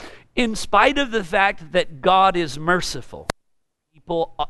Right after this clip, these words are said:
better not presume on his mercy and kindness, because he will bring everything to judgment.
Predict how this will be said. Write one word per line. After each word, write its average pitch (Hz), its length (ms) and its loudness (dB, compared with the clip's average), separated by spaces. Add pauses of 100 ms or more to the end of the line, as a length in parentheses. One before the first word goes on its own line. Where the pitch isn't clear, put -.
better 156 500 2
not 170 540 -2
presume 160 640 -4
on 170 220 0
his 170 320 -4
mercy 170 500 -4
and 160 180 -10
kindness, 127 800 -6 (340)
because 123 380 -6
he 160 220 -8
will 170 180 -8
bring 180 380 -10
everything 139 540 -10
to 127 100 -8
judgment. - 500 -12